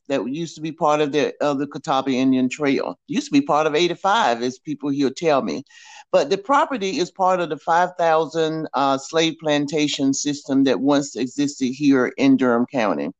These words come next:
It is beautiful. It is peaceful. It has some old structures on it that we're in the process of restoring. We've actually had to deconstruct an old stable, which was absolutely,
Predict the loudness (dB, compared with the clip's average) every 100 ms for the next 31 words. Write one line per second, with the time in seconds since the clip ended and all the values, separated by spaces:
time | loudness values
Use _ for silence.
0 | _ _ -16 -16 -16 _ 2 4 2 0
1 | 2 2 2 4 4 4 2 0 0 -2
2 | -4 -6 -6 -2 0 0 -2 -12 -20 -6
3 | -2 2 4 2 0 -6 -2 0 0 -2
4 | -4 -2 -2 -4 -6 -4 0 2 2 0
5 | 0 0 2 0 0 0 0 0 0 0
6 | 0 -4 0 0 0 -2 -4 -4 -2 2
7 | 4 2 2 -2 -8 _ _ -2 2 2
8 | 2 0 -4 0 2 2 0 -6 -2 -2
9 | -2 -2 -4 -4 -2 -2 -2 -8 -6 -2
10 | -2 -4 -4 -2 -2 0 -2 -2 -4 -4
11 | 0 0 0 -2 -2 0 0 0 0